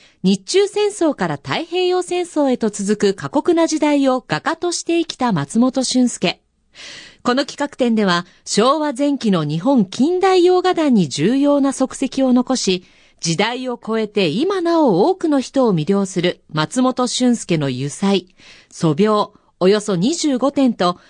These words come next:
彼が手掛けた雑誌、雑記帳の関連作家による総画原画を美術館のコレクションから厳選して紹介しています。開催は五月二十九日日曜日までです。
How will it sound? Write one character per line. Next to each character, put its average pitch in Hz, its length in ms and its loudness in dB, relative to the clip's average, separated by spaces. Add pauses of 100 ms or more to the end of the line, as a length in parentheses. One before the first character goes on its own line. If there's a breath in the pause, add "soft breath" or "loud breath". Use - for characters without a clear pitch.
(160 loud breath)
彼 403 260 0
が 311 140 -4
手 - 120 -6
掛 208 140 -2
け 254 140 -2
た 180 100 -2
雑 143 180 -8
誌、 - 360 -6 (180)
雑 156 240 -4
記 311 160 -6
帳 302 220 0
の 285 120 0
関 269 300 -4
連 381 160 -2
作 381 220 -6
家 330 120 -2
に 285 120 2
よ 254 100 2
る 208 140 0
総 220 260 0
画 320 140 -2
原 330 160 -2
画 240 240 0
を 185 120 0 (360 loud breath)
美 185 100 2
術 262 240 -2
館 190 220 -2
の 139 100 -6
コ 151 160 -4
レ 226 100 0
ク - 80 -16
シ - 140 -4
ョ 247 40 0
ン 233 60 -2
か 170 120 -4
ら 147 100 -4
厳 180 300 -2
選 359 240 -2
し - 80 -8
て 339 100 0
紹 269 240 0
介 233 220 -2
し - 80 -6
て 220 120 0
い 202 60 2
ま 196 140 0
す。 - 240 -20 (640 loud breath)
開 233 160 -4
催 247 260 -6
は 226 200 -2 (100)
五 240 120 4
月 233 300 -4
二 196 180 -2
十 269 220 -2
九 247 140 -2
日 220 420 2
日 160 340 -4
曜 370 140 4
日 359 100 2
ま 311 120 -2
で 254 100 2
で 226 140 0
す。 - 240 -20